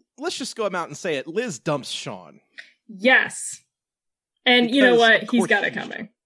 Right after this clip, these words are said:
Speaker 1: Yes. 'Cause not only did he not listen to a single thing she said at the beginning of the film, he actively forgot to book the table for the nice dinner that they were supposed to have together. And that was the last straw for her.
Speaker 2: Mm-hmm. And I think Reddit would agree.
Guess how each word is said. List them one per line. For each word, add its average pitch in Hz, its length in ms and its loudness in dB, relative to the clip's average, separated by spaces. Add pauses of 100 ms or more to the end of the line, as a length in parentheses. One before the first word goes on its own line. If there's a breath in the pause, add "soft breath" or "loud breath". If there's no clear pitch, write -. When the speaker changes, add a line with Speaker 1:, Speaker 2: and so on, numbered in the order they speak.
Speaker 1:
Yes. 131 520 -20 (760)
'Cause 160 160 -10
not 220 220 -2
only 175 480 -2 (340)
did 170 240 -2
he 160 140 -10
not 170 420 -8 (240)
listen 165 300 -6
to 156 100 -2
a 127 60 -4
single 214 320 -4
thing 175 200 -4
she 151 140 -8
said 135 220 -4
at 120 60 -10
the 123 80 -18
beginning 120 300 -6
of 113 60 -8
the 110 60 -14
film, 104 400 -10 (460)
he 147 220 -4
actively 185 560 -2
forgot 135 920 -8
to 131 180 -6
book 147 280 -4
the 156 80 -16
table 147 400 -4
for 143 180 -8
the 123 120 -6
nice 131 240 -6
dinner 127 240 -6
that 113 160 -12
they 117 60 -10
were 113 100 -10
supposed - 240 -12
to 110 60 -14
have 117 180 -8
together. 98 440 -16
And 113 160 -10
that 123 140 -6
was 113 140 -10
the 104 100 -12
last 120 320 -8
straw 107 300 -8
for - 140 -18
her. 76 200 -18 (600)
Speaker 2:
Mm-hmm. 208 340 -6 (640)
And 220 140 0
I 214 60 -2
think 254 160 0
Reddit 214 340 2
would 196 140 -2
agree. 151 400 -4